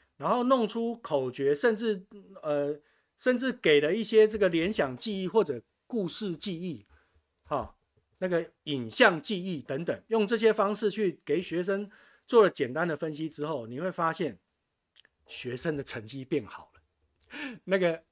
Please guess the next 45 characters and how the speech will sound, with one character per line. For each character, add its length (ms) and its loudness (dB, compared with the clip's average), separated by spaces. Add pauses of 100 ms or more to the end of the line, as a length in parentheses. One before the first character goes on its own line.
(300)
<coughs> 380 -20
那 180 2
个 120 4
考 220 -2
三 240 0
十 80 -2
几 180 -10
分 160 -4
的 100 -2
学 240 -4
生， 300 -4 (1040)
期 220 -6
中 160 4
考 160 4
完 180 0
毕 160 2
之 200 -4
后， 260 -6 (540)
啊， 120 -6
第 200 4
二 60 8
次 180 0
月 140 4
考 180 -12
了， 240 -20
第 100 6
二 60 8
次 120 0
月 100 4
考 180 2
结 160 0
束 120 -2
之 160 -2
后， 200 0 (400)
他 120 -8
妈 200 0
妈 260 -2
哈， 220 -14 (560)
带 160 6
了 100 6
整 260 -2
箱 220 -2
的 100 0
芭 240 -4
乐 260 2